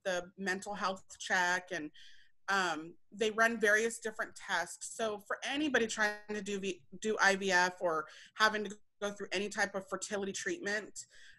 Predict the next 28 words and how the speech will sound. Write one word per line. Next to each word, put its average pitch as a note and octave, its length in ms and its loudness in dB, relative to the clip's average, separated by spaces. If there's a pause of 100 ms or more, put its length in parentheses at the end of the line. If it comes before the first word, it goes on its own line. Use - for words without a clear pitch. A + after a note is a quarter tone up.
um, F#3+ 240 4
because B3+ 320 -6
fertility E4+ 400 0
treatment B3+ 440 -4
doesn't A3+ 300 0
always G#3 440 4
end F#3+ 200 4
up F#3+ 180 0
in F3+ 140 -4
I F3 140 0
V E3+ 200 -4
F. - 460 -6
Um, F#3 240 4
there's A3 240 2
lots A#3+ 400 -2
of A#3+ 140 -4
components F#3+ 520 -6
to F#3 80 -6
fertility, E3 680 -6
infertility F3+ 600 -6
treatment. - 380 -10 (540)
So A3+ 640 4 (680)
they C4 200 -2
do D4 320 -2
several B3+ 500 0
tests. F3+ 460 -2
They G3 100 -4
check, G#3 340 -4